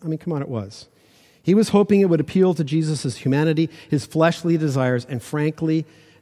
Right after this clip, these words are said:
deep need for food. Jesus literally had this deep need for food. But Jesus says to him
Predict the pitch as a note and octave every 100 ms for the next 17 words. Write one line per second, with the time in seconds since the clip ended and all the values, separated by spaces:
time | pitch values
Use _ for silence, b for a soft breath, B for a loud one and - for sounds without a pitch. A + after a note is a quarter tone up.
0 | A2+ C#3+ D3+ - C3 B2+ B2+ C#3 - F#3+
1 | B2+ - C#3 E3+ D#3+ F3 - C#3 C#3+ D3+
2 | D#3 C3 C#3+ C#3 C3 C3 - A#2+ A#2 _
3 | B2 A#2 A2+ - - G3+ F3+ A2 - b
4 | b b C3+ A2+ G#3 A#3 B3 - F#3 E3+
5 | - D3 F3 C#3+ B2 E3+